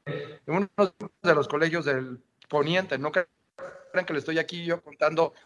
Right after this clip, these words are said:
una, una historia de, de, de, de porochitos". Es una, es una persona que tiene la información y la cultura en su familia, en teoría, para saber sobre eso. ¿Cómo pasó? Pues precisamente usaba estos vapes tipo U S Bs.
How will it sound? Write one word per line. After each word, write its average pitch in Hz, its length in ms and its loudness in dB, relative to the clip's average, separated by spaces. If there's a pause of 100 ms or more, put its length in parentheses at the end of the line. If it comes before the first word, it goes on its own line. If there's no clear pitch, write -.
una, 156 180 -4
una 156 220 2
historia 139 320 -2
de, 123 160 -10
de, 131 140 -20
de, 120 220 -20 (360)
de 135 120 -4
porochitos". 135 500 -8
Es 147 140 -12
una, 196 260 0 (180)
es 156 120 -4
una 202 240 2
persona 190 340 -2
que 190 140 -4
tiene 190 400 -2
la 160 220 4
información 139 960 -6 (360)
y 131 80 -6
la 139 180 2
cultura 170 560 -6
en 147 100 -10
su - 320 -12
familia, 156 540 2
en 190 260 -2
teoría, 143 540 -2 (240)
para 147 180 8
saber 135 240 -2
sobre 123 280 -18
eso. - 120 -20 (560)
¿Cómo 208 280 4
pasó? 190 420 6 (300)
Pues 143 120 -10
precisamente 180 680 -4
usaba 165 320 -4
estos 160 260 -12
vapes 156 340 -2
tipo 156 380 -6
U 151 140 -12
S 143 200 -8
Bs. - 420 -6